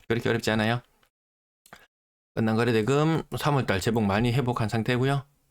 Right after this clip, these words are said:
뒷부분 요 삼 년은, 삼 년은 너무 길다. 너무 길게 느껴지셨나요?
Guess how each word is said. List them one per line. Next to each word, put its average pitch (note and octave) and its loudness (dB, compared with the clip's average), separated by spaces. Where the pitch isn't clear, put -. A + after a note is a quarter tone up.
뒷부분 G#2 -2
요 A2+ 2
삼 D#3+ 2
년은, G3+ 2
삼 A#2 -2
년은 D3+ 2
너무 G#2 2
길다. G2+ -2
너무 A#2 0
길게 D3+ 2
느껴지셨나요? A#2+ 2